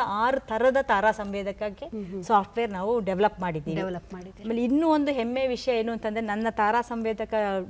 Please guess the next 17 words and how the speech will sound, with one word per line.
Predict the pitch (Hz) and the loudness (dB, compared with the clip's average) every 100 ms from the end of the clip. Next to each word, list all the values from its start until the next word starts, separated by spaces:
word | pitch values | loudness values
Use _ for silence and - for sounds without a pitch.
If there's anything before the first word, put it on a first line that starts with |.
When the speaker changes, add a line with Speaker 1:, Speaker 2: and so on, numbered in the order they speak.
| - - - 175 170 165 | -12 -20 -16 -12 -10 -6
Speaker 1:
ವಿಭಾಗದಲ್ಲಿ | 185 180 226 233 220 202 165 | -2 4 4 4 2 0 -2
Speaker 2:
ಹ್ಮ್. | 156 - 214 196 - - - - | -8 -10 -12 -12 -16 -20 -20 -10
Speaker 1:
ಅಷ್ಟ್ರು | - 190 - 262 | -8 -8 -6 -4
ಕೂಡ | 254 240 247 | -2 0 -2
ಹೆಣ್ಮಕ್ಳುಗಳೇ | 220 208 214 208 202 196 | -2 -2 -4 -2 -2 0
ಆಗಿದ್ರು. | 180 160 151 160 | -2 -4 -6 -10
Speaker 2:
ಓ. | - 208 | -10 -8
Speaker 1:
ಹಂಗಾಗಿ | 226 240 247 247 247 | -6 -2 0 2 4
ಆ, | 262 226 220 | 4 4 4
ಅದ್ರದ್ದು | 233 226 277 254 302 | 4 6 4 2 0
ಸ್ವಲ್ಪ | 269 269 | 0 -2
ಕಷ್ಟಗಳು | 269 240 - 285 302 302 | -2 -2 0 2 2 2
ಇರ್ತಿತ್ತು. | 247 269 254 214 | 0 0 0 -2
Speaker 2:
ಹಾ. | 202 | -2
Speaker 1:
ಯಾಕೆಂದ್ರೆ | 220 180 226 220 | -2 0 -2 -2
ಪಾಪ | 226 214 | -4 -4
ಮ-, | 226 | -2